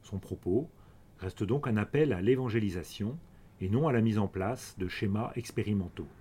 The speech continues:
L'ordination d'homme marié aurait ouvert une brèche dans la tradition occidentale du sacerdoce, et surtout dans sa nature.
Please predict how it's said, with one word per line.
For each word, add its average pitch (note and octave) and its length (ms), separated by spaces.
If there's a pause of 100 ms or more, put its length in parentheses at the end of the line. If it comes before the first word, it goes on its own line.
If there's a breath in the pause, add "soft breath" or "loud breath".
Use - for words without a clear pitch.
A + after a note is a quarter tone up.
(1600 loud breath)
L'ordination B2 540
d'homme C#3 140
marié C#3+ 300
aurait C3 180
ouvert B2 400
une A2+ 140
brèche C3 580
dans G2+ 80
la G#2 100
tradition A2+ 440
occidentale A2+ 440
du G2 80
sacerdoce, F2+ 720 (840 loud breath)
et G2 60
surtout - 240
dans A#2+ 140
sa A2 100
nature. F2+ 640